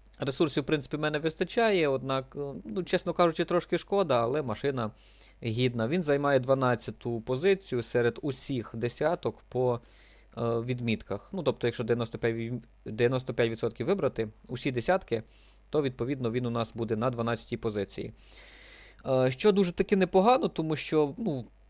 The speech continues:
там вище вже такі, знаєте, нагородні, тобто це ранні, різні чіфтейни, оці от Г К шні танки, і у нас от сімсот вісімдесятий. Тобто з усіх, які були на конструкторському, він по факту,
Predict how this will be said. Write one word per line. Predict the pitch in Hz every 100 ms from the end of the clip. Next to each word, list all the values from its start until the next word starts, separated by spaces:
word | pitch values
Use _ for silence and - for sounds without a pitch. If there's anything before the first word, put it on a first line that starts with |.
| _ - _ _ _ _ - 110
там | 131 135
вище | 127 156 - 135
вже | 131
такі, | 131 127 131
знаєте, | 120 117 113 123
нагородні, | 131 127 123 113 107
тобто | 104 101 107
це | -
ранні, | 127 202 175 156
різні | 147 127 110
чіфтейни, | - 110 - 185 165 156 139 131 127 127 - - _ _ _ _ _ _ - -
оці | 127 117 135
от | 117 107
Г | 117
К | 123 120
шні | 120
танки, | 113 185 185 131
і | - 190 180
у | 117
нас | 123 135 120
от | 107 - _ _ _ _ _ _ _ _ _ _ - - - -
сімсот | - 120 131
вісімдесятий. | 127 - 113 110 110 101 110
Тобто | 120 - 123 120
з | 120 131 165
усіх, | - 131 - 151 123
які | 120 - 131
були | 127 135 123
на | 120 117
конструкторському, | 117 - 220 233 - 151 143 117
він | 143 151
по | 110
факту, | - 120 135 - 120